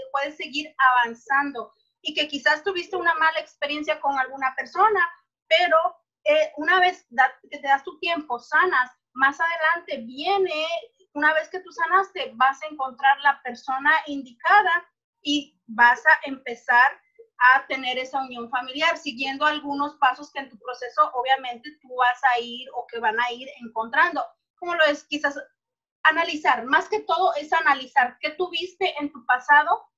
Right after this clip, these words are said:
que no te hizo funcionar esa relación y que la vas a buscar en tu proceso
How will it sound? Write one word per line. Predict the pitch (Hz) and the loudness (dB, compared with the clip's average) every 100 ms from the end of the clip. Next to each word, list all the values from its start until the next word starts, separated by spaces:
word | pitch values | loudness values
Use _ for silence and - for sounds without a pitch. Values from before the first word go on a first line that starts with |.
| _ _ | _ _
que | 294 | -4
no | 285 285 - | 0 -2 -2
te | 349 | -4
hizo | 349 381 359 | -2 -4 -2
funcionar | 285 - 254 254 269 - - _ _ _ _ _ _ - _ - | -6 -6 -2 0 0 -4 -20 _ _ _ _ _ _ -20 _ -8
esa | 262 285 277 | -4 4 4
relación | 269 262 262 349 392 - | 4 0 2 0 -2 -8
y | 262 | -12
que | - | -4
la | 240 226 | 2 4
vas | 226 233 294 | 4 2 2
a | 339 339 - | 0 -2 -10
buscar | 269 - - 269 320 | -20 -8 2 4 4
en | 339 | -2
tu | 302 - | -8 -10
proceso | 233 240 302 381 269 | -8 -6 -4 -4 -4